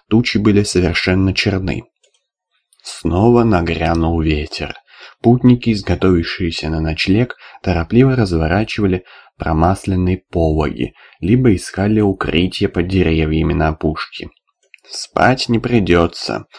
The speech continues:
уныло подумал Репка, «а продал бы добычу, ночевал сейчас в трактире. Сладко дрых под грохот дождя». «Я пойду», сказал парень. «Куда?» «Вперед, куда глаза глядят».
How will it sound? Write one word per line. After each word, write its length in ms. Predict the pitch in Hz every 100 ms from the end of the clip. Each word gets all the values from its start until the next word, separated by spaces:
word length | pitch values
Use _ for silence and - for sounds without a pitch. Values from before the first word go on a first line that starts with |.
| -
уныло 420 | 95 95 90 80 80
подумал 520 | 80 80 87 85 87
Репка, 560 | 85 82 - - 80 - - - -
«а 140 | 90
продал 420 | - 139 160 87 82
бы 120 | 80
добычу, 600 | 80 82 85 82 - - _
ночевал 460 | 90 90 - 117 147
сейчас 380 | - - 101 -
в 60 |
трактире. 720 | 87 82 - - 101 104 92 - _ _ _ _ _ _ _ _
Сладко 540 | - 95 139 - 85
дрых 520 | 85 87 98 117 - -
под 160 | 85 82
грохот 440 | 104 127 - 80
дождя». 680 | 80 80 78 78 82 117 - _ _ _ _ _ _ _ _ _ _ _ _ _
«Я 220 | 113 131
пойду», 560 | 131 123 107 85 - _ -
сказал 460 | - 92 85 80
парень. 400 | 80 80 73 - - _ -
«Куда?» 420 | 104 92 76 - _ _ _ _
«Вперед, 580 | - - 143 156 110 -
куда 260 | - 104 120
глаза 360 | 123 131 139
глядят». 520 | 92 80 85 82 -